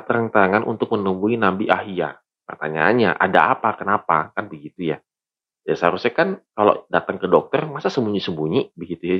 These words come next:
Seharusnya ya terang-terangan aja datang ke dokternya, barang begitu. Nah, ketika istrinya datang, justru tidak disembuhkan anak itu, malah tuh, malah dia memberikan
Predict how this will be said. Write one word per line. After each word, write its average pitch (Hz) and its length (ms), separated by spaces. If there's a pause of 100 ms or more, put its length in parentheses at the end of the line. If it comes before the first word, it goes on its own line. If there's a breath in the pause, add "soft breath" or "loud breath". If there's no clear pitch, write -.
Seharusnya 87 320
ya 92 160 (480)
terang-terangan 82 560
aja 160 240
datang 80 160
ke 78 80
dokternya, 87 480
barang 76 240
begitu. - 320 (480)
Nah, - 240 (880)
ketika 165 640
istrinya 127 320
datang, 170 640 (160)
justru - 720
tidak 117 320
disembuhkan 101 560
anak 87 240
itu, 85 400
malah 87 320
tuh, 113 320
malah 90 480 (160)
dia 117 240
memberikan 101 400